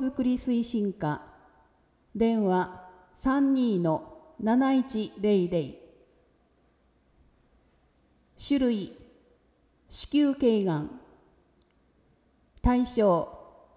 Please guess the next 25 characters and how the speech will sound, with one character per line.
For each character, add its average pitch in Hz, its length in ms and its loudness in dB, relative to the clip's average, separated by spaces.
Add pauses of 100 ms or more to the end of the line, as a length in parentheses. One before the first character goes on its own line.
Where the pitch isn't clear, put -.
(960)
検 294 280 4
診 262 280 0
日 214 160 0
に - 500 -4
市 294 220 2
に 247 160 2
住 247 240 2
民 269 240 4
票 220 240 4
が 196 200 0
あ 170 60 0
り、 156 220 -6 (800)
令 254 300 4
和 233 140 4
七 233 260 4
年 269 280 4
度 240 100 4
中 226 320 0
に - 480 -4 (240)
市 285 220 0
が 269 120 4
実 226 360 -4
施 - 20 -2
し - 160 -10
た 156 260 -2